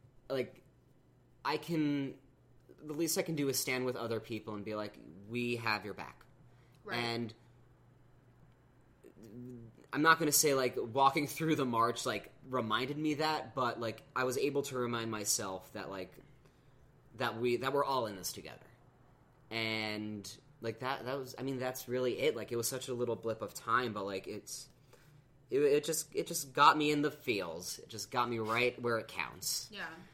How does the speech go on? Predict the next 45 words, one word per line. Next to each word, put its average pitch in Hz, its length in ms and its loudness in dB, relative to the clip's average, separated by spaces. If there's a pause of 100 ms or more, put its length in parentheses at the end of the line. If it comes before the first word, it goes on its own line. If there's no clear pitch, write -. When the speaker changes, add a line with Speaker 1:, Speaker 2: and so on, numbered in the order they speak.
(160)
Speaker 1:
Um, 190 360 -2 (100)
Speaker 2:
<clears throat> - 100 -10
Speaker 1:
yeah. 113 300 -4 (380)
Speaker 2:
I 269 60 -6
mean, 311 120 -2
not 349 200 -2
to 302 100 -12
say 269 300 -4
that 214 220 -4
you're 214 380 -2
the 196 60 -10
kind 190 300 -10
of 185 80 -10
man 185 280 -8
that 156 220 -10
needs 175 280 -12
to, 190 100 -16
like, 147 340 -10 (640)
reassess 175 460 -6
his 175 120 -12
priorities, 165 720 -8
but 165 140 -10
I 165 100 -8
hope 196 480 -8
that, 165 520 -8 (260)
I 190 60 -10
hope 214 280 -4
that 190 180 -10
this 190 240 -8
Women's 180 380 -8
March 165 460 -8
alongside 170 720 -10
Time's 170 320 -12
Up 165 160 -12
and 160 120 -12
Me 156 120 -12
Too 165 680 -8 (500)
is 185 280 -6
letting 185 260 -8
a 180 60 -10
lot 170 240 -4
of 175 120 -12
guys 165 340 -8
who, 185 120 -12
like, 151 320 -10